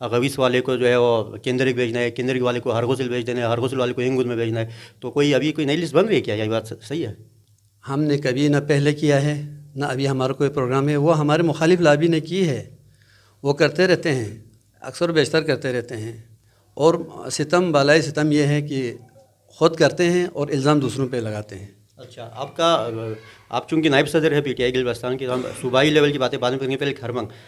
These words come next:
Speaker 1: آپ ابھی چونکہ الیکشن میں آ رہے ہیں، ابھی، ابھی تک آپ اسمبلی میں نہیں گئے، تو اس الیکشن میں، اس الیکشن قریب ہے، تو آپ کا منشور کیا ہے؟ آپ کیا سمجھتے ہیں بڑے مسائل کھرمنگ کے کیا ہے جن کو آپ اپنے ایجنڈے میں شامل کرنا چاہیں گے؟
Speaker 2: دو باتیں ہیں، ایک احتساب،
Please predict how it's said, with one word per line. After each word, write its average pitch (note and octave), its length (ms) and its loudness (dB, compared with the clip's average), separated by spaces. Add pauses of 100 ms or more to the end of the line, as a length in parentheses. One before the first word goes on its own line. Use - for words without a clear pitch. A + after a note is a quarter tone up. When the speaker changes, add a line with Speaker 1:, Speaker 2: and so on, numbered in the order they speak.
(160)
Speaker 1:
آپ B2 240 -4
ابھی B2+ 160 -4
چونکہ C3+ 200 -4
الیکشن B2+ 260 -2
میں C#3 80 2
آ B2 60 0
رہے B2 60 0
ہیں، B2+ 60 0
ابھی، B2 100 -2
ابھی B2+ 120 -2
تک B2+ 140 -8
آپ B2 200 -4
اسمبلی A#2+ 320 -6
میں B2 80 0
نہیں A#2 160 -2
گئے، G2+ 120 -6 (340)
تو B2+ 80 -10
اس D3 160 -6
الیکشن C#3+ 340 -2
میں، D3 120 0
اس B2 160 -4
الیکشن B2 260 -6
قریب B2+ 320 -4
ہے، B2 120 -4 (400)
تو C3 120 -4
آپ C3 180 0
کا C#3+ 80 0
منشور C3 360 0
کیا C#3+ 140 2
ہے؟ C3+ 40 4
آپ C3+ 120 -4
کیا D3 120 2
سمجھتے C#3+ 280 -2
ہیں C#3 80 0
بڑے C3 240 4
مسائل C#3 300 2
کھرمنگ B2+ 240 -2
کے C3+ 80 -2
کیا C3+ 160 -4
ہے C3+ 100 -4
جن B2+ 220 -4
کو B2+ 140 -4
آپ A#2+ 120 0 (260)
اپنے A#2+ 240 -4
ایجنڈے A#2+ 280 0
میں B2+ 100 2
شامل A#2 240 -2
کرنا A2 240 -6
چاہیں G#2 300 -10
گے؟ G2 60 -10 (1040)
Speaker 2:
دو C#3+ 260 6
باتیں A#2+ 280 -2
ہیں، G2 140 -16 (420)
ایک D#3+ 200 0 (480)
احتساب، D3 580 0